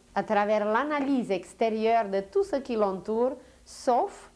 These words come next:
qu'on ne s'arrête pas sur nous-mêmes. Et présentement,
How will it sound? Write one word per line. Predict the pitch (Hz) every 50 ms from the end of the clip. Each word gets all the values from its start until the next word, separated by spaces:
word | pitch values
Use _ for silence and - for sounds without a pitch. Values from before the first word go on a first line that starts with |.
| _ _ - - - -
qu'on | - 233 220
ne | 214 208 208 208 202
s'arrête | 208 208 - 285 277 269 240 208 208 - -
pas | - 202 214 233
sur | - - - - 285 277
nous-mêmes. | 254 262 247 240 220 196 151 127 120 117 - - - _ _ _ _ _ - - _ _ _ _ _ _ _ _ _ - - - - - - - _
Et | 180 185
présentement, | 185 - 247 254 269 240 247 226 220 220 226 208 190 185 175 185